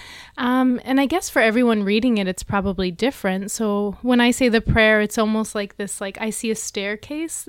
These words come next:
It's kind of like an energy that opens up. Um, and then I say the records are now open.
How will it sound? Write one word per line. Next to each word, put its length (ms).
It's 260
kind 220
of 80
like 160
an 100
energy 420
that 200
opens 480
up. 320
Um, 300
and 100
then 120
I 80
say 160
the 100
records 360
are 60
now 200
open. 520